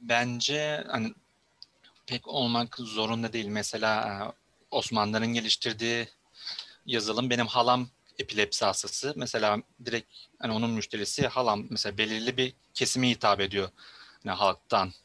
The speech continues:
epilepsi hastalarına, sarı hastalarına hitap ediyor. Ve bizim hitap ettiğimiz alan ise spor. Spor ise interaktif bir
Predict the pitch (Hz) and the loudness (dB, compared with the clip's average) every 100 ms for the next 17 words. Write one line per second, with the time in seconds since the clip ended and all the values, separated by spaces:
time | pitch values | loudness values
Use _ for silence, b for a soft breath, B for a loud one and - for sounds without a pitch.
0 | - 131 117 113 - 101 - 110 95 92 | -10 -6 -2 0 2 0 0 -4 -4 -4
1 | 107 120 107 101 - 104 107 107 107 104 | -4 0 4 4 2 -2 0 2 0 -2
2 | _ _ B B B B B B _ - | _ _ B B B B B B _ -12
3 | - 113 95 95 104 139 156 - _ _ | 2 4 6 2 0 -2 -2 -8 _ _
4 | 127 127 120 117 160 - 135 - 120 117 | -10 -8 -4 -2 -2 -4 -2 4 4 4
5 | - 127 110 127 143 139 - - - 127 | 2 2 4 4 4 4 2 2 2 4
6 | 98 - - - 135 135 151 151 - 139 | 2 0 -4 0 2 4 4 4 4 0
7 | 120 123 120 - 139 - | 2 4 4 4 0 4